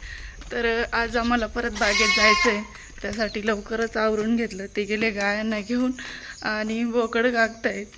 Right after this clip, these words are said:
कारण की त्यांना पण सोडावं, सोडायचंच आहे. आणि राणे वगैरे त्यांचे खाऊन झाले, तर याला असं वाटतं लगेच सोडावं.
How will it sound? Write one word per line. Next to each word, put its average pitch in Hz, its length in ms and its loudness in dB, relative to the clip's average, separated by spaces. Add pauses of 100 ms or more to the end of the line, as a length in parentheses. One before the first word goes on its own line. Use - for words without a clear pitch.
(120)
कारण 214 280 4
की 233 200 8 (800)
त्यांना 247 240 6 (100)
पण 269 120 6
सोडावं, 240 720 -2
सोडायचंच 220 640 -2
आहे. 220 100 -4 (480)
आणि 226 320 -4
राणे 233 260 0
वगैरे 240 400 2
त्यांचे 254 280 2
खाऊन 247 340 0
झाले, 226 300 0 (680)
तर 202 100 -4
याला 214 360 0
असं 262 240 -2
वाटतं 254 260 -2
लगेच 220 300 2
सोडावं. 339 420 10